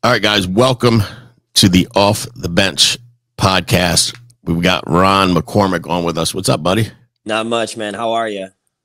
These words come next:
Speaker 1: I'm excellent. How are you?
Speaker 2: Oh, I'm fantastic, man. Just another great day out here.
Speaker 1: That's right. Ronnie, how long you been with us?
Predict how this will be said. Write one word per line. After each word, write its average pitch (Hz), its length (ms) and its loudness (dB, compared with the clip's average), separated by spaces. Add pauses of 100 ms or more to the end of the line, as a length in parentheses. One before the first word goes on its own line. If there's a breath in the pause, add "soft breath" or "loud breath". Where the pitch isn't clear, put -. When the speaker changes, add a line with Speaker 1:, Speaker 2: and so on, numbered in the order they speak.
(160)
Speaker 1:
I'm 104 100 -6
excellent. 110 320 0
How 107 80 -2
are 110 80 4
you? 117 260 4 (360)
Speaker 2:
Oh, 113 120 -14
I'm 117 80 -8
fantastic, 143 640 -10
man. 95 300 -18
Just 95 160 -16
another 101 240 -8
great 117 260 -8
day 131 160 -8
out 92 140 -8
here. 95 240 -12 (500)
Speaker 1:
That's - 220 -8
right. 90 220 -4 (640)
Ronnie, 113 320 0
how 147 160 2
long 151 180 2
you 87 80 -2
been 85 160 -6
with 82 160 -8
us? 90 340 -10